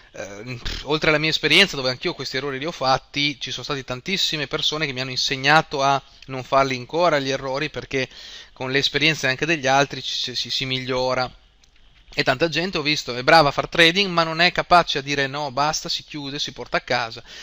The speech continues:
perché il trading è anche questo, è molto emotivo e, e nel momento in cui non si porta a casa il risultato è lì fermo nella piattaforma, ma se non, finché non lo si porta a casa non è nostro. Quindi ho visto traders,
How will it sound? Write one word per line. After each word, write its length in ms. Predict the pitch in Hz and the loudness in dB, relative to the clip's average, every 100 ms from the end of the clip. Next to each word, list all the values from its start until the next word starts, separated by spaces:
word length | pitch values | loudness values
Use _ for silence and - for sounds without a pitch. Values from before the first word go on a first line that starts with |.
| - | -8
perché 160 | 151 185 | 0 0
il 120 | 196 | 0
trading 680 | 196 165 131 139 147 156 160 - - - | 2 2 2 -4 0 0 -2 -10 -14 0
è 80 | |
anche 260 | 160 156 135 | 2 2 -2
questo, 440 | - 180 151 - | -4 -2 -2 -4
è 20 | 123 | -8
molto 260 | 147 151 | -10 -10
emotivo 560 | 151 170 - 143 151 151 | -8 -8 -6 -6 -4 2
e, 300 | 151 131 127 - 127 | 2 2 -4 -16 -12
e 60 | |
nel 160 | 123 127 | -10 -10
momento 340 | 135 175 165 | -6 -6 -6
in 80 | 160 | -12
cui 220 | - 165 | -8 -8
non 160 | 131 165 | -6 -6
si 120 | 135 | -6
porta 260 | 143 143 143 | -6 -6 -2
a 20 | |
casa 180 | 147 135 | -4 -4
il 60 | |
risultato 640 | 127 180 175 139 135 - 156 | -8 -10 -2 2 2 0 -2
è 120 | 147 | 0
lì 240 | 135 170 127 | 0 -4 -2
fermo 320 | - 143 131 | 2 2 0
nella 140 | 123 | -8
piattaforma, 520 | 143 139 190 143 156 | -8 -6 -6 -6 -6
ma 120 | 160 131 | -6 -8
se 120 | 147 | -10
non, 80 | 143 | -10
finché 200 | 170 185 | -6 -6
non 100 | 147 | -6
lo 40 | |
si 100 | - | -10
porta 200 | 175 214 | -8 -6
a 40 | |
casa 240 | 185 165 160 | -2 -2 -4
non 120 | 131 | -8
è 60 | 139 | -6
nostro. 420 | 170 - - 113 - - - - | -6 -6 -12 -18 -18 -14 -14 -6
Quindi 360 | 151 147 110 - - - | -4 -4 -6 -14 -20 -14
ho 80 | 120 | -6
visto 300 | 151 165 143 | -4 -4 -4
traders, 560 | 170 175 143 110 - | 2 4 4 0 -4